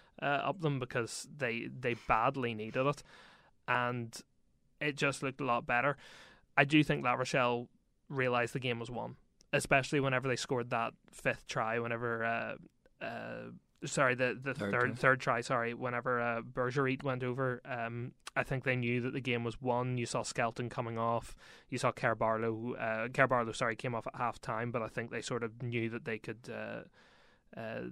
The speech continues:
Speaker 1: they could have brought him off anyway, ev-, even if it wasn't for the fact that he, he had the H I A. Um, and then they started just bringing guys off as well, 'cause they knew that th-, that game was gone. That, that's what let Ulster get back into it. So, look,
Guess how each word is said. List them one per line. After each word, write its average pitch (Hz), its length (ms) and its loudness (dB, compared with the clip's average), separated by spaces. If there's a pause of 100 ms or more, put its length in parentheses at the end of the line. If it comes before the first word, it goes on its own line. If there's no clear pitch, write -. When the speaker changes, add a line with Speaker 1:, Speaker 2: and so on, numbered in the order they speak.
Speaker 1:
they 127 140 -4
could 127 100 -4
have 113 120 -2
brought 113 180 0
him 117 80 -6
off 104 220 -6
anyway, 123 460 0
ev-, 120 80 -4
even 123 260 -6
if 113 100 -8
it 127 80 -8
wasn't 107 340 -10
for 135 80 -4
the 123 80 -6
fact 117 280 -4
that 120 100 -8
he, 117 380 -6 (120)
he 127 160 -8
had 123 220 -4
the 123 140 -2
H 117 180 -8
I 117 140 -4
A. 120 240 -4 (460)
Um, 117 480 -6
and 127 160 -2
then 123 120 2
they 117 80 -2
started 120 320 0
just 120 240 -8
bringing 120 340 -4
guys 117 280 -2
off 113 220 -4
as 123 120 -4
well, 117 200 0
'cause 123 200 -4
they 127 100 -2
knew 120 260 0
that 117 140 -2 (800)
th-, 143 160 -2
that 127 220 2
game 123 180 -2
was 113 100 -6
gone. 127 360 2
That, 131 200 4
that's 127 220 2
what 131 100 -2
let 123 160 0
Ulster 120 240 -2
get 120 200 -6
back 120 200 -4
into 131 240 2
it. - 80 2
So, 170 100 2
look, 156 140 2